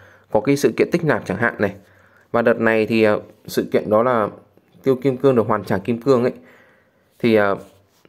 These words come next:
nếu mà lấy được cả con, ờ, S cộng ở đợt này chắc khoảng tầm mười tám nghìn thì các bạn có thêm mười lăm mảnh vạn năng vàng. Các bạn, bạn nào mà lấy được cả đôi chẳng hạn thì có, sẽ có thêm đó là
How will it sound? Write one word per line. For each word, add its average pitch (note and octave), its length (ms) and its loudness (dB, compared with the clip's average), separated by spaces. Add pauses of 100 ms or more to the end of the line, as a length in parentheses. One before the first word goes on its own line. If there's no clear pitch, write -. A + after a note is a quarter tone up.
(280)
nếu C3 120 4
mà A#2+ 340 2 (380)
lấy A#2+ 260 2
được D3+ 180 2
cả G#2 100 4
con, B2 300 0
ờ, B2 140 2 (120)
S E3 200 -2
cộng - 160 2
ở G#2+ 60 4
đợt G#2 180 2
này G#2 360 0 (1120)
chắc F3 140 -2 (160)
khoảng F#2 180 -2
tầm G#2 200 0
mười G#2 120 2
tám G#2 240 0
nghìn D3 220 2 (100)
thì G2+ 80 -4
các C3+ 100 2
bạn - 140 -2
có A2+ 80 2
thêm B2+ 220 0
mười G#2 100 2
lăm A2+ 160 0
mảnh F#2+ 140 -4
vạn F#2+ 160 -6
năng A#2 160 -2
vàng. A2 320 -2
Các A#2+ 60 0
bạn, A#2+ 120 0 (160)
bạn G#2 160 -2
nào G#2 160 0
mà G2+ 100 -2
lấy G#2 180 2
được B2+ 180 -2
cả - 60 0
đôi A#2+ 320 2
chẳng G2 100 -6
hạn A#2 200 -2 (380)
thì A2+ 120 -2
có, G#2+ 160 2
sẽ B2 160 -2
có A#2+ 140 0
thêm B2+ 240 0
đó A2 100 2
là G#2 380 0